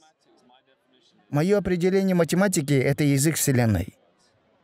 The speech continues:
Хорошо. Есть ли кто-нибудь? Я думаю, что язык математики используется где угодно во Вселенной, в любой Вселенной. Есть ли на Земле словарь, который дает определение математики такое же, как твое?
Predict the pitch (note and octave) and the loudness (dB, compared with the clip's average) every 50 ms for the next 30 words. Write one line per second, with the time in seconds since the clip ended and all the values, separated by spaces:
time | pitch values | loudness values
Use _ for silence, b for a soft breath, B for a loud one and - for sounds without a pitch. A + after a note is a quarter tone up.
0 | _ _ _ _ _ _ _ _ - - A#2 A2 A2 G2+ - A#2+ A2 F2+ B1+ - | _ _ _ _ _ _ _ _ -2 0 0 2 2 0 0 0 0 0 0 -4
1 | - - - A#2+ B2+ E3 F3+ - E3 D3 - - C3 B2 A#2+ A#2 A#2+ C3 A#2+ - | -8 -8 -4 -2 0 0 0 0 -2 -2 -2 -2 -2 0 0 0 0 -2 -2 -4
2 | - - _ _ - B2+ C#3+ D3+ E3+ G#3 A3+ A3 G3 - - E3+ E3 D#3+ D#3 D3 | -8 -16 _ _ -4 -2 -2 0 0 0 0 0 0 -2 -2 0 0 0 0 0
3 | F#3+ F3 - E3 E3+ D#3 - E3+ F3+ G3+ G3+ F3 D#3+ C#3+ D#3 D3 C3+ - - F3 | 0 0 0 0 0 0 2 0 0 0 0 0 -2 0 -2 -2 -2 -2 -2 0
4 | E3 D3+ D3+ C3+ D3+ D3 C3+ C#3+ D#3 D3+ D3 D3 F3 F3 D3 C#3 B2+ B2+ B2+ - | 0 0 0 0 0 0 0 0 0 0 0 0 0 0 2 0 0 0 0 0
5 | - C3 C3 B2 B2 A#2+ G#2+ G2 G2 G#2+ G#2+ B2 C#3+ D3 D3+ E3+ E3 D3 - - | 0 0 2 2 2 2 2 0 0 0 0 0 2 2 2 0 0 0 0 0
6 | B2+ B2 A2+ G2+ F#2+ D#2 - - - _ _ _ _ _ _ _ _ _ _ _ | 0 2 2 2 0 -2 -4 -6 -12 _ _ _ _ _ _ _ _ _ _ _
7 | _ _ _ _ _ _ _ _ _ _ _ _ _ _ _ _ - G#2+ G#2 A2+ | _ _ _ _ _ _ _ _ _ _ _ _ _ _ _ _ -4 0 2 2
8 | C#3+ D3+ - F#3 D#3 C#3 C3+ B2 A#2+ C3 B2+ B2+ C3 A#2+ - B2+ A#2+ A#2 D3 E3+ | 2 0 0 0 0 0 2 2 0 0 2 2 2 0 0 0 0 2 0 0
9 | D3+ D3+ B2+ - B2 A2+ B2 A2 B2 B2 A#2+ - B2+ A2+ A#2 A#2+ A2+ A#2+ B2 B2 | 0 0 0 0 0 0 0 2 0 0 0 0 -2 0 0 0 0 2 2 2
10 | B2+ B2 B2 A#2+ A#2 G#2+ - A#2 C3+ D3+ - B2 - - - A#2+ G2+ C3+ C3 C3+ | 2 2 2 2 0 0 0 0 0 0 0 0 0 0 0 -2 -2 0 0 2
11 | C3 A#2+ A2 A#2+ G2 A#2+ G#2+ G2 - A#2 A#2 A2+ G#2+ G2+ F2 C#2 - | 2 0 0 0 -2 -2 -2 -2 0 0 2 2 2 2 0 -2 -4